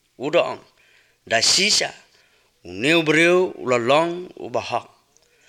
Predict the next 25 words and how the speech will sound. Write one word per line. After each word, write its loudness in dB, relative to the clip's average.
Bat -4
kita 2
ki -10
pai 0
ba, 0
ba 0
ro, 0
ki -12
bala 2
ya 4
wan 2
lang -2
ban -4
kemi -4
ya -4
ka -2
ni. -8
Habak -2
li 2
yo 2
i 2
ki 0
e 4
ge 4
ru, -4